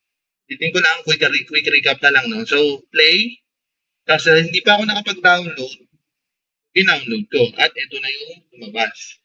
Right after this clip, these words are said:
Yan. Okay? Tapos yan, hihintayin lang yan. Pero para hindi umaba yung video na to, skip na natin itong part na to, okay? O, ayan na guys.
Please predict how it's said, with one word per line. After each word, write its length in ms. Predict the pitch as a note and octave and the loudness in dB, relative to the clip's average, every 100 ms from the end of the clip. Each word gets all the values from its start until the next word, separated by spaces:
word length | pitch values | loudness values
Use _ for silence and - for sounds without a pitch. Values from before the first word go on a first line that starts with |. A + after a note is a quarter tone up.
| _ | _
Yan. 240 | - E2+ - _ _ _ _ _ _ _ _ | -2 -2 -4 _ _ _ _ _ _ _ _
Okay? 400 | G#2+ C3+ E3+ _ _ _ _ _ _ _ _ - | -2 -2 -2 _ _ _ _ _ _ _ _ -2
Tapos 160 | F3+ | -2
yan, 160 | G3+ F3+ | 0 0
hihintayin 480 | E3+ E3+ E3+ D3+ C#3 | -2 -2 0 0 -2
lang 160 | B2+ | -4
yan. 160 | B2+ A#2 - | 0 -2 0
Pero 320 | F#3+ F#3+ F#3 F3+ | 0 0 -6 -6
para 160 | F3 | -6
hindi 160 | F3+ F3+ | -4 -6
umaba 320 | F3+ F3 E3+ | -6 -8 -8
yung 160 | E3+ D#3 | -8 -8
video 240 | D3+ C#3 | -2 -2
na 80 | B2+ | -2
to, 160 | A2+ A2 G#2+ | -10 -18 -18
skip 320 | - - - | -14 -8 -6
na 160 | A#2 A2+ | -2 -4
natin 160 | G#2+ G#2 | -4 -14
itong 160 | G2 - | -16 -12
part 160 | - | -12
na 160 | _ _ | _ _
to, 80 | - | -10
okay? 240 | G2+ D#3 F#3 _ _ _ _ _ _ _ _ _ _ _ _ _ _ _ _ _ _ - | -2 -2 -2 _ _ _ _ _ _ _ _ _ _ _ _ _ _ _ _ _ _ 2
O, 140 | B2+ | 2
ayan 240 | - F3+ | 4 0
na 80 | G3 | 0
guys. 400 | G3 G#3 G3 - | 2 2 2 -2